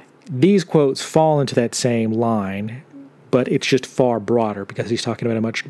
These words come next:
broader swath of people. So the defenders had to come out immediately, and they were attacking mainly this Bain point, saying that this didn't fit because they were not,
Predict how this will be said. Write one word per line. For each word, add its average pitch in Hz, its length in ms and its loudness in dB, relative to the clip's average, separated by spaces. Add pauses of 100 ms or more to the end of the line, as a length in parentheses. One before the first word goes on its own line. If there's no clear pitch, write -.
(140)
broader 123 340 2
swath 107 500 -2
of - 140 -6
people. 127 420 -2 (100)
So 110 320 0 (1160)
the 139 100 6
defenders 180 340 4
had 139 140 4
to - 40 0
come 123 200 2
out 113 180 0
immediately, 147 640 4 (640)
and 120 640 2 (1300)
they 135 360 4
were 127 300 2 (120)
attacking 147 640 2
mainly 160 300 4
this 120 220 0
Bain 117 260 0
point, 117 300 -4
saying 120 180 -2
that - 120 -8
this 135 140 2
didn't 147 260 2
fit 147 420 2
because 127 340 2
they 120 100 2
were 117 120 0
not, 113 340 0